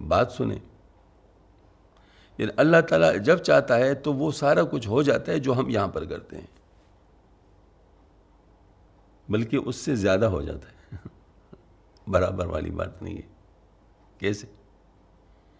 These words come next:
مثلاً آپ صلی اللہ علیہ وسلم نے فرمایا ہے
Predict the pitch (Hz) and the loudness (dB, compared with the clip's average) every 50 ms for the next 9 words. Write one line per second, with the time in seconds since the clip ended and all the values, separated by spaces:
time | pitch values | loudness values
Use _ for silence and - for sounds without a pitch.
0 | _ _ _ _ _ _ _ _ _ _ _ _ _ _ _ - 117 120 123 170 | _ _ _ _ _ _ _ _ _ _ _ _ _ _ _ -2 -2 0 0 2
1 | 151 147 131 147 156 147 - 156 151 143 - 147 143 147 147 151 147 139 123 143 | 2 4 4 4 4 4 2 0 0 0 0 -2 0 0 2 0 0 0 -2 -4
2 | 123 113 101 98 117 127 120 101 - - | -2 2 2 4 4 2 2 0 -2 -4